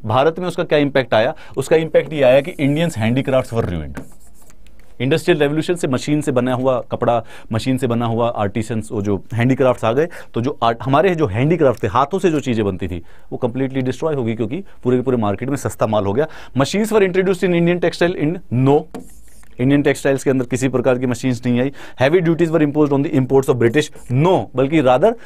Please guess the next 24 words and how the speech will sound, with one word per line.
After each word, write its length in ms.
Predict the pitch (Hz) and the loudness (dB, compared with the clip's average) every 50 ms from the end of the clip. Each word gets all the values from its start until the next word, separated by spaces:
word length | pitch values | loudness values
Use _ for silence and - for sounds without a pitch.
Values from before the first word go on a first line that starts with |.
| - - - | -14 -6 0
ब्रिटिश 300 | 127 143 151 147 185 165 | 2 4 4 4 2 0
मैन्युफैक्चरर्स 600 | 165 147 143 147 - 151 139 - - 156 151 143 - | 0 0 0 0 0 0 -2 0 0 -2 -2 -2 -2
के 80 | 151 | -2
जो 100 | 147 156 | 0 2
इंपोर्ट 420 | 143 135 131 120 131 139 139 - - | 2 2 2 2 2 2 0 0 -2
थे, 40 | 170 | -4
उसके 260 | 147 117 - - 131 | -6 -4 -2 -2 0
लिए 80 | 127 | 0
तो 80 | 165 165 | 2 2
ड्यूटीज 360 | 147 131 120 113 120 143 139 | 2 4 2 4 2 0 0
कंप्लीटली 420 | - 120 107 107 110 113 120 143 147 | 0 -4 -2 -2 -2 -4 -4 -4 -6
खत्म 260 | - 120 117 117 110 | -4 -2 -2 0 0
कर 140 | 107 101 95 | 0 0 0
दी 100 | 95 90 | -2 -2
गई 140 | 95 92 | -2 -4
थी। 140 | 87 - 165 160 - - - - - - - 117 | -4 -4 -8 -8 -10 -14 -16 -16 -16 -6 -2 0
That 220 | 120 135 160 185 | 2 4 4 4
is 40 | 175 | 4
how 160 | 180 180 185 | 2 2 2
they 160 | 170 185 175 - | 2 0 0 -2
exploited 440 | - - 160 135 123 - 127 113 117 | 0 0 2 2 2 2 0 0 0
us 80 | 113 120 | 0 -2
economically। 720 | - - 98 87 85 82 - 90 87 - - - - - 113 | -4 -4 -4 -4 -4 -6 -8 -10 -12 -12 -14 -16 -8 -4 -4
So 100 | 107 | -4